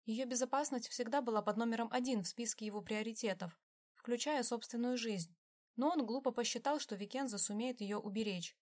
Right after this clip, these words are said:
Когда она родилась, Тео уже приступил к обучению в суровой школе жизни их отца. Он был поглощен ненавистью, и чем больше боли ему причиняли, тем больше он давал в ответ.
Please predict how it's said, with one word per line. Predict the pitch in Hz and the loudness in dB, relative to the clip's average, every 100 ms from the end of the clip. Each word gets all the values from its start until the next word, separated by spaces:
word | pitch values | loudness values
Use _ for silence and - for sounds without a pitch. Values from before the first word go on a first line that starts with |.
| _ _ _ _ _ | _ _ _ _ _
Когда | - 208 220 | -6 0 2
она | 220 | 4
родилась, | 214 208 214 240 247 | 2 0 2 2 2
Тео | - 262 226 | 0 0 0
уже | 202 196 208 | -2 -4 -4
приступил | 214 - 220 285 | -6 -6 -4 -4
к | 269 | -2
обучению | 196 196 - 269 214 | -4 -4 -2 0 -2
в | 175 | -2
суровой | 208 233 208 | -2 -2 -2
школе | - 214 214 | -2 -2 -2
жизни | 208 254 208 202 | -2 -2 0 -2
их | 196 | -4
отца. | 226 - 185 165 _ _ _ _ - | -2 0 0 -2 _ _ _ _ -2
Он | 277 262 | 2 2
был | 247 | 2
поглощен | 247 226 226 - 240 233 | 2 0 -2 0 0 2
ненавистью, | 269 226 185 - 180 170 _ _ - | 0 0 -4 -4 -6 -8 _ _ -8
и | 240 | -2
чем | - 247 | 0 4
больше | 254 247 226 | 2 2 2
боли | 269 285 | 2 2
ему | 214 208 | 0 0
причиняли, | 202 208 - 220 190 180 175 _ _ _ | -2 -4 -2 0 0 -2 -6 _ _ _
тем | - 220 | 0 4
больше | 262 294 220 | 4 2 0
он | 196 | -2
давал | 190 202 214 | 2 2 2
в | |
ответ. | 208 208 202 170 | 0 -2 -2 -2